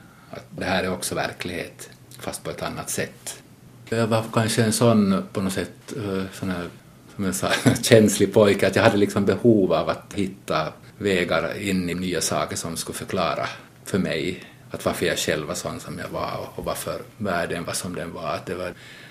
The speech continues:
jag tänkte på det nyligen. Det var, det var faktiskt jag själv som letade reda på all, allt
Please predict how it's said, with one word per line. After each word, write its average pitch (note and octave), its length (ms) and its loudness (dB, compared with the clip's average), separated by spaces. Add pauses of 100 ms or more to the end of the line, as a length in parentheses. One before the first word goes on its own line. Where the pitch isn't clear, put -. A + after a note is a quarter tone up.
(140)
jag - 160 0
tänkte A2 280 6
på - 120 -2
det F#2+ 100 4
nyligen. E2+ 380 2 (180)
Det G2 160 -4
var, G#2 240 0
det A2 100 0
var G#2 200 0
faktiskt G#2 440 0
jag G#2 100 2
själv G#2 280 4
som D#2+ 420 -4 (440)
letade G2 360 0
reda G2 220 0
på F2+ 160 -2
all, D#2+ 220 -4
allt F#2+ 240 -4